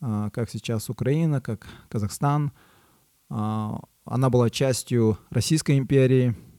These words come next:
а, потом у них произошла нереальная гражданская война, там они получили независимость, да, а потом Красная Армия на них напала, отбила у них Карелию, очень много финнов умерло,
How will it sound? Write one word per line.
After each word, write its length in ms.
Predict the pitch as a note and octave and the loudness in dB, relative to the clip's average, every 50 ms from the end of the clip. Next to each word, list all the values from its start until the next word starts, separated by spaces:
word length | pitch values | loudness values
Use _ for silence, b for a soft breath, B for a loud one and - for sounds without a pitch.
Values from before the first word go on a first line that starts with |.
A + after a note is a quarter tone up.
| _ - - | _ -12 -6
а, 240 | A#2 G#2+ G#2+ G#2 | -4 -4 -4 -2
потом 500 | F#2 A2+ A2 - C3 A#2+ A#2+ A2+ A2+ A2 | -2 -4 -4 0 0 0 2 2 0 -2
у 140 | G#2 A2 G#2+ | -4 -4 -4
них 140 | G#2+ G2+ F#2+ - - - - - - - | -4 -4 -6 -8 -14 -20 -20 -20 -16 -8
произошла 540 | - A#2+ A2+ G#2 G#2+ G#2 - - A2+ A2 A2 | -4 -2 0 0 -2 -2 -4 -4 -4 -2 -2
нереальная 420 | A2+ A#2 A#2 A#2+ A#2+ A#2 A2 G#2 | 0 0 2 2 2 2 2 0
гражданская 460 | G2+ A2+ A2 G#2 A2+ A2 G#2 - G#2+ G#2 | -2 -2 -2 0 0 -2 -2 -4 -4 -4
война, 320 | A2+ B2+ D3 D3+ D3+ C#3+ | -2 -2 0 0 -2 -2
там 180 | - B2 A2 - | -2 -4 -6 -4
они 200 | - B2 A#2+ A2 | -4 -4 -4 -2
получили 340 | - A#2+ A2+ - - A#2 A2+ | 0 -2 -2 -2 -2 -2 -2
независимость, 640 | A2 G#2 A#2 B2 D3+ E3+ E3+ - E3+ C#3 B2+ A2+ G#2+ | -2 -2 0 0 2 2 0 0 0 -2 -2 -2 0
да, 200 | C3+ D3 E3+ B B B B B B B B B B - | -2 -2 -4 B B B B B B B B B B -4
а 140 | A2+ A2 | -2 0
потом 260 | - A#2 - A2 G#2+ G2+ | 0 0 0 0 -2 -2
Красная 400 | - A#2+ A#2+ - - A2+ A2+ B2+ | -2 -2 -2 0 0 0 0 2
Армия 260 | C#3+ D#3 D#3 D3 C#3 | 2 2 4 2 2
на 140 | C3 C3 B2+ | 2 2 0
них 240 | B2 A2+ - - | 0 -2 -2 -2
напала, 680 | B2+ A#2 G#2+ - C3 B2 A#2+ A#2+ A#2+ A#2+ A#2 A2+ A2+ A2 G#2+ - - - _ _ _ _ _ _ _ _ _ _ - _ - | -2 -2 -2 0 0 0 0 0 0 0 0 0 -2 -4 -6 -8 -12 -20 _ _ _ _ _ _ _ _ _ _ -20 _ -8
отбила 360 | - A2+ A#2 G#2+ A#2+ A#2 A2+ | -4 -4 -2 0 0 0 2
у 60 | A2 A2 | 0 0
них 140 | A2 G#2 | -2 -2
Карелию, 580 | - - A2 C#3 D3+ D#3 D3 C3+ C#3 C3+ B2+ A#2 | -2 -2 0 2 4 4 4 4 6 4 4 4
очень 260 | A2+ A2+ - - B2 | 4 0 0 0 -2
много 240 | A#2 A#2 A2+ G2+ A2 | 0 0 0 0 -2
финнов 400 | - - D3 D3 D3 C3+ - - | -2 0 2 4 4 2 2 2
умерло, 480 | C3 C3 B2+ B2 A#2+ A#2 A#2+ A#2 A2+ | 2 2 2 2 2 2 0 -2 -2